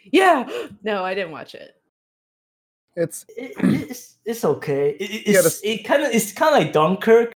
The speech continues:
Speaker 3: It's like, it's a technical masterpiece, but
Speaker 2: Yeah.
Speaker 1: It's
Speaker 3: it's
Speaker 1: boring
Speaker 3: not
Speaker 1: shit.
Speaker 2: The, the,
Speaker 3: Yeah,
Speaker 2: the story,
Speaker 3: like
Speaker 2: the story is they made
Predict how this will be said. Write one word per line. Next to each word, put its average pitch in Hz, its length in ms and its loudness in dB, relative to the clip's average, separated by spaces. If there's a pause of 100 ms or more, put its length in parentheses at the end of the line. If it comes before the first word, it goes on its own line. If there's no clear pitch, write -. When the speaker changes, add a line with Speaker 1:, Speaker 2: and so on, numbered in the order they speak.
(220)
Speaker 3:
It's - 100 -10
like, 139 420 0 (460)
it's - 180 -14
a 151 120 -10
technical 190 500 -2
masterpiece, 196 800 -2
but 135 260 -2
Speaker 2:
Yeah. 120 280 4 (760)
Speaker 1:
It's 214 140 -12
Speaker 3:
it's - 120 -12
Speaker 1:
boring 175 180 -2
Speaker 3:
not 190 260 4
Speaker 1:
shit. 226 420 -6 (880)
Speaker 2:
The, 170 140 6
the, 180 160 6
Speaker 3:
Yeah, 170 140 8
Speaker 2:
the 160 120 4
story, 220 380 6
Speaker 3:
like 208 180 -18
Speaker 2:
the 196 80 -8
story 233 320 4
is 190 200 -2 (100)
they 180 220 -4
made 180 180 -2